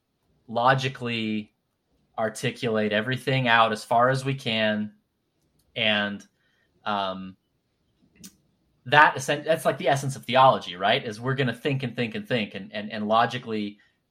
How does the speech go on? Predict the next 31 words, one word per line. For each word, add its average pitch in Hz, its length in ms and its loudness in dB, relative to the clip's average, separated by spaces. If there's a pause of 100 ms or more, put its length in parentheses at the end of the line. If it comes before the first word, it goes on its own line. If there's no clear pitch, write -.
go 143 220 4
from 135 160 -4
the 117 80 -6
premises 147 720 -2
that 104 120 -6
we 104 120 -8
have, 98 240 -2
which 135 160 -6
are 131 260 0
admittedly 127 460 -2
pre-rational, 110 800 2 (540)
but 120 320 0 (240)
as, - 420 -10 (160)
like, 104 220 -4
as 107 120 -12
soon 190 300 0
as 135 140 2
we 113 360 -4 (280)
can, 101 560 -4 (720)
we're 135 140 -2
gonna 139 120 0
jump 139 280 0
off 135 200 4
from 131 120 -6
the 113 80 -6
pre-rational 113 540 -4
space - 280 -10
to - 80 -18
the 98 80 -10
rational 92 380 -4
space. - 460 -16